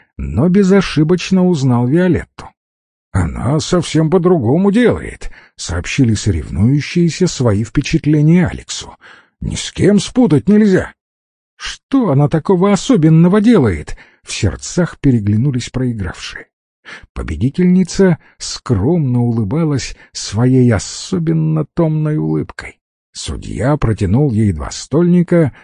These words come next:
но Виолетта покачала головой. «Это девочкам». Благородство и щедрость несколько смягчили сердца побежденных,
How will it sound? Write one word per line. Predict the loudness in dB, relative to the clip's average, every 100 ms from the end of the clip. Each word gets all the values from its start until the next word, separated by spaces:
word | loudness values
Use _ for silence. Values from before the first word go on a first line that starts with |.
| _ _ _ _
но | -2
Виолетта | 0 2 2 0 -2 -4
покачала | -4 -2 -4 -2 -2 -2
головой. | -2 -4 -4 -10 -14 -18 _ _ _ _ _
«Это | -4 0 2
девочкам». | 4 4 2 -8 -12 -14 -16 _ _ _ _ _ _ _ _ _ _ _ _
Благородство | -10 -10 -8 -8 -6 -6 -6 -6 -2
и | -2
щедрость | -2 -6 -2 0 0 0 -2 -10 -20 _ _
несколько | -4 -2 0 0 0 2 -2
смягчили | 2 4 4 0 0 2 2
сердца | 0 -2 -2 -2 -2
побежденных, | -2 -4 -6 0 2 6 6 4 0